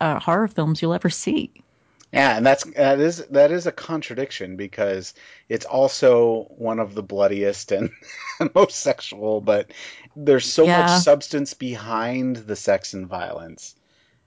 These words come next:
Speaker 2: And I think that is where your interpretation comes from. It, it's not sex and violence to,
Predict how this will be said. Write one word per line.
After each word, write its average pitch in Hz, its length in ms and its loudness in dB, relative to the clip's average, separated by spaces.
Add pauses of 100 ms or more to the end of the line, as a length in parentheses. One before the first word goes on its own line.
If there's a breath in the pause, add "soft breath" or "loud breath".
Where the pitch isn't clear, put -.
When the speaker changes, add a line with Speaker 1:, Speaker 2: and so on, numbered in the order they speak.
(160)
Speaker 2:
And 110 200 -4
I 101 60 2
think 110 320 -4
that 104 280 4
is 101 160 -4 (120)
where 98 580 4
your 95 240 -6
interpretation 110 840 -4
comes 165 320 -2
from. 85 360 -6
It, 98 180 -2 (400 loud breath)
it's 139 220 2
not 196 260 2
sex - 300 2
and 120 140 -4
violence 104 800 -2 (140)
to, 95 680 -6